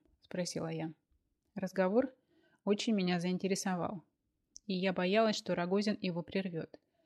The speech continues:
так и не ответив на мучившие меня вопросы. Возможно, он кое-что знал об убийстве жены Долгих. Поговаривали о камере слежения, которую шустрый начальник охраны установил в кабинете шефа,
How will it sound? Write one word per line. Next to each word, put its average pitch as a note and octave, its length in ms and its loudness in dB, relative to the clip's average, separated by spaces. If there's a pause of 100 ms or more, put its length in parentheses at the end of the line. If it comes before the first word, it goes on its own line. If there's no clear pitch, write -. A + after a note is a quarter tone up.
(500)
так B3 220 2
и B3 40 6
не G#3 100 4
ответив G3 440 2
на F#3+ 100 0
мучившие F3+ 500 0
меня E3+ 240 -2
вопросы. F3 640 -8 (1000)
Возможно, A3 800 6
он B3 260 8
кое-что A3 480 2
знал F#3+ 460 2
об F3+ 160 -2
убийстве F#3+ 400 -2
жены F3+ 360 0
Долгих. F3 480 -4 (640)
Поговаривали A3+ 720 6
о - 180 0
камере A#3+ 400 6
слежения, E3 760 2 (240)
которую F#3+ 340 -2
шустрый G3 400 -2
начальник F#3 480 -2
охраны C#4 460 4
установил F3 520 2
в B3+ 60 -14
кабинете F3+ 480 -2
шефа, - 520 2